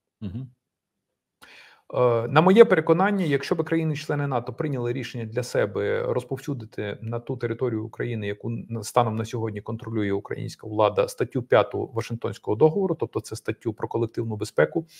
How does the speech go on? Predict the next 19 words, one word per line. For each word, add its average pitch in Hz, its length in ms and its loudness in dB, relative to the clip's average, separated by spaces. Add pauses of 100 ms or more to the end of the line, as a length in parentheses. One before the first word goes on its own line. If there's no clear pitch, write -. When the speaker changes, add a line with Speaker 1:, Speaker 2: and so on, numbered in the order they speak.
(260)
Speaker 2:
це 160 160 8
би 165 120 4
зупинило 113 460 0
війну. 107 240 -6 (680)
Я 180 160 10
так 170 180 4
вважаю. 156 360 4 (1160)
Тому 165 180 6
що 156 120 2
казати 175 340 10
про 165 140 2
те, 170 120 4
що 160 140 2
Україна 160 320 2
стане 151 300 2
нато 147 360 2
після, 160 600 4
е, 107 1400 -4
війни, 110 380 0